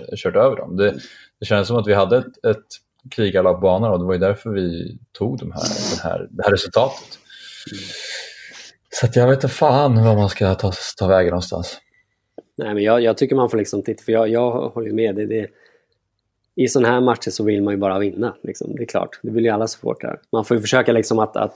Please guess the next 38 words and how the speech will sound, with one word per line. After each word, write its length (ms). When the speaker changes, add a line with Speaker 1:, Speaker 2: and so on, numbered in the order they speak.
Speaker 2:
hålla 260
flera 260
tankar 280
i 40
huvudet 180
samtidigt 500
och 40
zooma 240
ut 120
Speaker 1:
Mm. 120
Speaker 2:
lite 140
grann 200
och 80
titta 220
på, 300
ja, 80
men, 260
säsongen 440
i 60
stort 680
och 160
på 240
tendenserna 520
i 40
stort, 440
liksom, 200
snarare 280
än 80
på 80
enskilda 600
prestationer. 500
Så, 240
så 60
det 60
är 20
ju 60
liksom 280
inte... 440